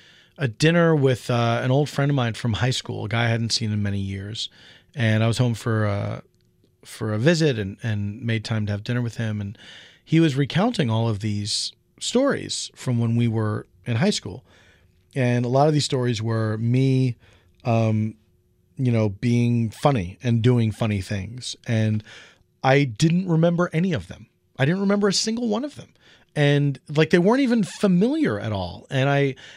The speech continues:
after a while, started to lie and say, like, "Yeah, I remember that, but I didn't remember any of it." And it was, uh, it was strange to me because I feel like I've always been a very <laughs> fearful person.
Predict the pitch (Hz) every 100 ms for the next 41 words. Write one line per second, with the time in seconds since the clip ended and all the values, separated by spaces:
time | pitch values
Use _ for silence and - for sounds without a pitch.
0 | - 156 226 220 226 - 180 170 - 156
1 | 135 185 233 107 110 110 - 123 120 117
2 | 107 254 190 220 165 101 98 95 135 -
3 | 131 131 113 151 220 107 90 90 98 165
4 | 120 87 - - - - _ 156 147 143
5 | 139 120 - - _ _ _ 170 170 160
6 | 160 147 143 123 - 143 135 127 127 120
7 | - _ - 170 196 185 - - 208 233
8 | 247 - 160 117 101 117 127 139 160 -
9 | 196 220 202 156 139 139 135 123 143 160
10 | 156 147 135 127 143 143 - - 190 226
11 | 185 190 - 165 185 - 110 104